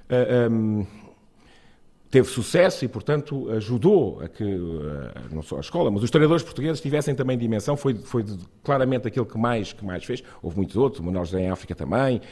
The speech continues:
muito, muitos outros tiveram, tiveram dimensão, mas estou a falar a nível desta escola, é perceber que através da escola, e aliás, através, por exemplo, da pós-gra-, da pós-graduação que está aqui a ser realizada, está aqui o professor António Veloso, que é o responsável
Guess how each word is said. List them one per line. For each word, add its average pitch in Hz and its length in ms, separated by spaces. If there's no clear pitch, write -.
muito, 147 240
muitos 143 220
outros 151 180
tiveram, 117 380
tiveram 117 320
dimensão, 98 500
mas 98 80
estou 135 120
a - 20
falar 123 220
a 113 40
nível 113 300
desta 104 200
escola, 113 360
é - 120
perceber - 920
que - 80
através 117 480
da 104 60
escola, 67 460
e 95 80
aliás, 80 400
através, 113 400
por - 60
exemplo, 98 180
da 120 80
pós-gra-, 101 420
da 104 100
pós-graduação 107 540
que - 80
está 101 120
aqui 98 140
a 90 40
ser 85 180
realizada, 80 580
está - 120
aqui - 160
o 64 280
professor - 180
António 78 240
Veloso, 76 200
que - 60
é 95 60
o - 20
responsável 82 580